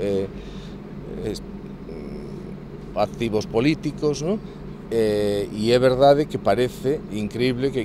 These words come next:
tendo todos tan claro como despois repetimos sistemáticamente un modelo de, de catering que as familias non queren. Pero, bueno, tampouco temos, eh, un, o compromiso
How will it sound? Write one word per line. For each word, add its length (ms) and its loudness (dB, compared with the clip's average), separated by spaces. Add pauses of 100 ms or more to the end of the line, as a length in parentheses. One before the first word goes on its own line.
tendo 400 0
todos 240 -2
tan 240 -2
claro 320 6
como 240 0
despois 320 0
repetimos 640 0
sistemáticamente 1120 0
un 80 0
modelo 480 0
de, 480 0
de 160 -6
catering 720 0
que 240 -2
as 80 -2
familias 480 -4
non 240 -6
queren. 240 4 (560)
Pero, 240 0
bueno, 240 2 (240)
tampouco 400 2
temos, 640 4
eh, 240 2
un, 160 0
o 160 6
compromiso 800 4